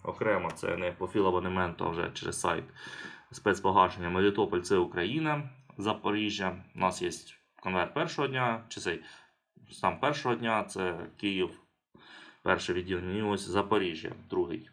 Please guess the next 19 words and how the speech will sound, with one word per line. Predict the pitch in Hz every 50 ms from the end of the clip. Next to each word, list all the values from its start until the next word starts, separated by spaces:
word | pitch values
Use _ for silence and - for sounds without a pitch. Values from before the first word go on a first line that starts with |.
| _ _ - - - - - - - _ -
В | - -
принципі, | - 104 104 95 - 95
такі | - 95 - - 92
два | 87 90 85
конверти | - - 90 92 90 85 - - 90
взяв. | 87 87 85 82 - -
Далі | - 113 107 98 95
я | 95 95 92
з | 92
ними | 95 92 92 92
взяв | 90 87 90 95 92 87 85
ще, | - - 101 95 90 87 - - - - _ - - - -
ну, | 87 87
зараз | 85 85 80 80 -
так, | - - - - -
трошки | 98 101 90 - - 92 87 85 - -
анонсиком, | - - 95 104 104 98 95 95 98 90 - 90 87 87
трошки | 92 87 - - 90
анонсиком. | 92 92 90 85 - - - - 87 87 -